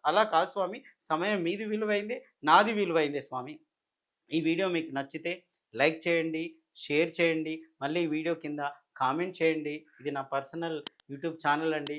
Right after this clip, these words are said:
మీరు దీన్ని సబ్స్క్రైబ్ చేసుకోవడం మూలంగా ఫ్యూచర్లో నా నుంచి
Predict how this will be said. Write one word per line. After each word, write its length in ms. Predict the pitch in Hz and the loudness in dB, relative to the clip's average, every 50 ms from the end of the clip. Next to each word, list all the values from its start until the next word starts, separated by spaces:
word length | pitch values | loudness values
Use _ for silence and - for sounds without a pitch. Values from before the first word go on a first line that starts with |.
| 147 | -8
మీరు 200 | _ - 139 - | _ -10 -10 -8
దీన్ని 200 | 139 143 139 139 | -8 -8 -10 -8
సబ్స్క్రైబ్ 460 | - - 123 123 - - 170 170 165 165 | -8 -8 -8 -8 -4 -2 -2 -2 -2 -4
చేసుకోవడం 440 | - 151 151 - - 151 147 143 131 | -12 -16 -14 -10 -10 -8 -8 -8 -10
మూలంగా 400 | 127 127 131 131 127 123 135 147 - - - _ _ | -10 -10 -10 -10 -10 -10 -10 -12 -12 -16 -20 _ _
ఫ్యూచర్లో 460 | - 160 170 165 185 180 165 175 180 160 | -12 -12 -8 -6 -4 -4 -2 -2 -2 -2
నా 160 | 143 139 139 147 | 0 0 0 0
నుంచి 360 | 160 170 175 170 - - 147 | 0 -2 -4 -6 -8 -10 -12